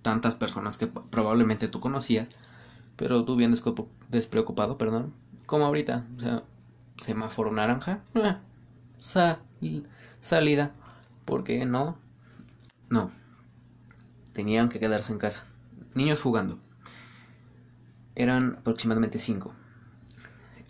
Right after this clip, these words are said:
Eran diez, ocho, siete, ocho otra vez.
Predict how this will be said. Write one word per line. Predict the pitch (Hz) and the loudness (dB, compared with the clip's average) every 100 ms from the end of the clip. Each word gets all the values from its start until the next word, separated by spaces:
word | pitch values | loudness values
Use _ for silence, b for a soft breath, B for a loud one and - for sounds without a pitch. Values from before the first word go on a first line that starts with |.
| - | -4
Eran | 110 107 104 - - - - - - - - | 0 0 -2 -8 -16 -20 -20 -20 -20 -20 -8
diez, | 107 113 120 - - - - - - - - - - | 2 2 2 -2 -6 -16 -20 -20 -20 -20 -20 -20 2
ocho, | 131 - 113 131 - - b b b b b b - | 2 4 0 -2 -6 -20 b b b b b b -12
siete, | - 123 240 139 B B B B B B - - - - - | 0 2 4 0 B B B B B B -20 -20 -20 -16 0
ocho | 117 113 | 0 2
otra | 110 107 | 2 2
vez. | 120 - | 0 -4